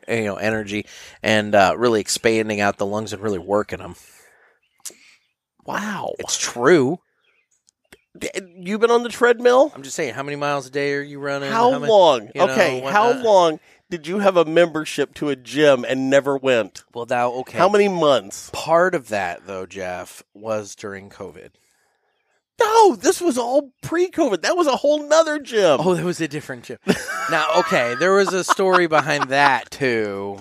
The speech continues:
Speaker 1: and you know it.
Speaker 2: Let's hear it.
Speaker 1: No, I'm not gonna
Speaker 2: Uh,
Speaker 1: get
Speaker 2: the
Speaker 1: into that.
Speaker 2: parishioners are looking for answers.
Speaker 1: Mm, did you just fart again?
Speaker 2: No, I dropped my phone.
Speaker 1: Okay. I thought
Speaker 2: And I
Speaker 1: I
Speaker 2: can't
Speaker 1: heard,
Speaker 2: pick it up.
Speaker 1: thought I heard you rip one.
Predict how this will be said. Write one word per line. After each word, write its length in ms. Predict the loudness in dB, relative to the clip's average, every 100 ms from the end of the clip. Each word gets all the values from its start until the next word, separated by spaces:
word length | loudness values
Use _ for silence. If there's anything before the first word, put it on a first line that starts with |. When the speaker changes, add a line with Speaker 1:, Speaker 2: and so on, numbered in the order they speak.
| -12
Speaker 1:
and 160 | -12 -10
you 120 | -8
know 340 | -4 -2 -2
it. 260 | -2 -4 -6 _ _
Speaker 2:
Let's 240 | 0 0 0
hear 220 | -4 0
it. 140 | 0 -2 -10
Speaker 1:
No, 100 | -6
I'm 240 | -4 -4
not 140 | -6 -8
gonna 100 | -2
Speaker 2:
Uh, 60 | 0
Speaker 1:
get 60 |
Speaker 2:
the 60 | 2
Speaker 1:
into 160 | 0 0
that. 80 |
Speaker 2:
parishioners 600 | 0 -2 -2 0 0 -2 -10 -20 _ _ _ _ _ _ _ 2
are 140 | 2
looking 340 | 2 0 0 0
for 160 | 0
answers. 500 | 0 -2 -4 -8 -10
Speaker 1:
Mm, 160 | -12 -16
did 180 | -14 -8
you 100 | -4
just 200 | -2 -4
fart 260 | -8 -6 -6
again? 400 | -8 -8 -6 2
Speaker 2:
No, 120 | 2
I 40 |
dropped 240 | 4 2 2
my 100 | -2
phone. 480 | -4 -6 -6 -6 -8 -10
Speaker 1:
Okay. 340 | -10 -8 -10 -12 -20
I 80 | -18
thought 100 | -6
Speaker 2:
And 120 | 0
I 20 |
Speaker 1:
I 40 | 0
Speaker 2:
can't 100 | 0 0 0
Speaker 1:
heard, 80 | -4
Speaker 2:
pick 160 | -10 -8
it 80 | -4
up. 120 | -2
Speaker 1:
thought 120 | -2
I 80 | -4
heard 240 | -6 -12 -16
you 120 | -16
rip 260 | -16 -16
one. 260 | -14 -14 -14